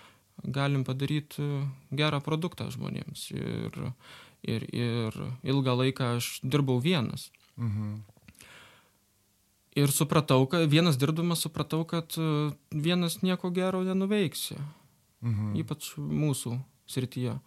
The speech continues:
Speaker 2: O jūsų
Speaker 1: I-
Speaker 2: sritis taip, kad irgi, žinai, klausytoją į-, įves taip konkrečiau. Tebūnie Production yra, ką jinai daro?
Speaker 1: Tebūnie Production yra filmavimas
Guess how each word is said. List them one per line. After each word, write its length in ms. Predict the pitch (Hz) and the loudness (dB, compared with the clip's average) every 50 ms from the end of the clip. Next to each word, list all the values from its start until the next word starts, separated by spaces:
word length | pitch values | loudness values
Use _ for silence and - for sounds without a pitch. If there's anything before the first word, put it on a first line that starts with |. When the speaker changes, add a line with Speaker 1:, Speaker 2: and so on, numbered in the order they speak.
| - - - - - - - - - - - _ _ | -16 -20 -20 -20 -20 -20 -20 -20 -20 -20 -20 _ _
Speaker 2:
O 140 | _ - 117 | _ -6 -4
jūsų 120 | 143 135 143 | -2 0 2
Speaker 1:
I- 60 | 135 | 2
Speaker 2:
sritis 320 | - 165 147 - 160 147 | 0 0 -2 -2 -4 -2
taip, 140 | - 147 123 | -2 -2 -2
kad 160 | - 127 - | -2 -2 -2
irgi, 240 | 139 127 113 117 113 | -2 -2 -2 -2 -2
žinai, 160 | 107 110 110 110 | 0 0 -2 -2
klausytoją 560 | 104 110 113 104 - - 139 - 117 113 107 | -2 -4 -6 -6 -6 -6 -6 -4 -4 -4 -4
į-, 200 | 98 90 113 113 - | -4 -4 -6 -6 -6
įves 360 | 113 113 107 135 151 147 - | -6 -6 -4 -4 -4 -4 -4
taip 120 | - 123 - | -6 -6 -6
konkrečiau. 600 | - 117 113 110 117 110 - - 107 95 92 92 - - - _ | -6 -6 -6 -4 -6 -6 -6 -6 -6 -8 -8 -10 -14 -20 -20 _
Tebūnie 320 | - - 98 110 147 190 190 | -12 -8 -6 -4 -4 -4 -4
Production 480 | 170 147 113 113 104 - - 92 85 - | -4 -2 -2 -2 -4 -4 -6 -10 -12 -12
yra, 280 | - 101 95 101 98 90 - 98 | -12 -10 -8 -8 -8 -8 -10 -12
ką 200 | - - 160 170 165 | -8 -4 -2 -2 0
jinai 160 | 156 135 110 | 0 -2 -2
daro? 340 | 104 90 78 71 - - - _ - - - - - - | -2 -4 -4 -6 -8 -12 -18 _ -20 -20 -20 -20 -16 -4
Speaker 1:
Tebūnie 340 | - 135 127 143 180 208 208 | 0 2 4 6 6 6 4
Production 500 | 202 175 151 147 175 175 - - 160 147 | 4 2 2 2 0 0 0 -2 0 0
yra 280 | - 131 131 135 131 | 2 2 2 2 0
filmavimas 960 | 123 - - 123 120 123 120 135 185 226 240 254 254 262 254 226 - - - | 0 -2 -2 0 2 2 2 2 2 2 0 0 0 0 -2 -2 -4 -8 -14